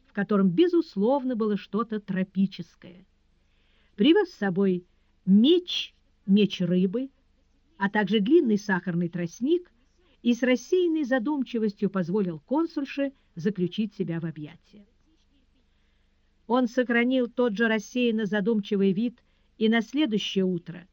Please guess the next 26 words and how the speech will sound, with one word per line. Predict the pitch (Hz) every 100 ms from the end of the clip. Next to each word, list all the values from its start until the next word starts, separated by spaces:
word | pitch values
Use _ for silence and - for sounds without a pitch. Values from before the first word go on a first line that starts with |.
| _ _ _ _ _
когда | - 180 190 220 220
вся | - - 240
семья | 214 226 214 277
отправилась | 240 - 226 247 233 214 202
на | 196
кладбище | 202 233 214 202 202 208
у | 185
городских | 190 190 - 214 208
ворот – | 226 269 233 - _ _ _ _
чтобы | - - 202
возложить | 196 185 214 208 269
венок | 170 196 254 302
на | 202
могилу | 196 180 196 208
консула. | 196 170 156 - 185 175 - _ _ _ _ _ _ _ _ _ _ _
Они | 185 208 208
стояли | - 208 202 208 202
друг | 190 190 196 -
подле | 190 170 185
друга | 190 220 196 190 185 _ _ _ _
на | 175 196
заснеженной | 208 190 208 226 202 196 196
дорожке | 170 185 240 - - 233 240 _ _ _ _
перед | 190 190
большой | 151 190 - 247 208
плитою, | 170 170 190 240 294